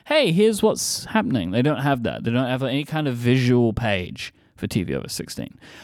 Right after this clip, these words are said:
I hope that this is not the case going forward, but as of right now, that is the case.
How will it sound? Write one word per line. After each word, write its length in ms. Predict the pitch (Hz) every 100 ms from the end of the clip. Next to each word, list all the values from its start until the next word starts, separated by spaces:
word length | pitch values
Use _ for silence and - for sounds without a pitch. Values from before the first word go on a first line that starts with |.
| -
I 80 | 160
hope 240 | 202 233
that 120 | 208
this 200 | 156 147
is 100 | 147
not 140 | 139 -
the 60 |
case 300 | 123 127 117
going 280 | - 107 104
forward, 500 | 107 120 151 220 247 _ _ _ _ _ _ _ _ -
but 120 | - 147
as 160 | 143 160
of 120 | 147
right 200 | 131 131
now, 380 | 113 90 110 127 _ _ _
that 160 | 107 -
is 140 | 107
the 80 | -
case. 380 | - - -